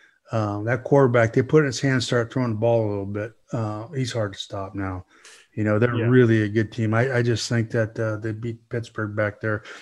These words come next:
Speaker 1: And we've, you were, you played at Buffalo, but going into Buffalo is no easy task, not for anybody.
Speaker 2: Nah, no, it's gonna be a full stadium now, Jack.
Speaker 1: Yeah.
Speaker 2: So <laughs> get, get your earplugs ready
Speaker 1: Yeah.
Speaker 2: and, uh, get a good night's sleep.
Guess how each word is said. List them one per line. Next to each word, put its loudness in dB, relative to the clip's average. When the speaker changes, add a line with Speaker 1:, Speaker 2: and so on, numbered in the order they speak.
Speaker 1:
And 0
we've, 4
you 4
were, 2
you 2
played 2
at 2
Buffalo, 4
but -2
going 4
into 0
Buffalo 0
is -6
no -2
easy -2
task, -6
not -6
for -8
anybody. -6
Speaker 2:
Nah, -12
no, -12
it's -12
gonna -8
be -6
a -4
full -8
stadium -4
now, -10
Jack. -8
Speaker 1:
Yeah. 2
Speaker 2:
So -16
<laughs> -18
get, -12
get -14
your -8
earplugs -10
ready -8
Speaker 1:
Yeah. -6
Speaker 2:
and, -6
uh, -10
get -8
a -8
good -2
night's -4
sleep. -8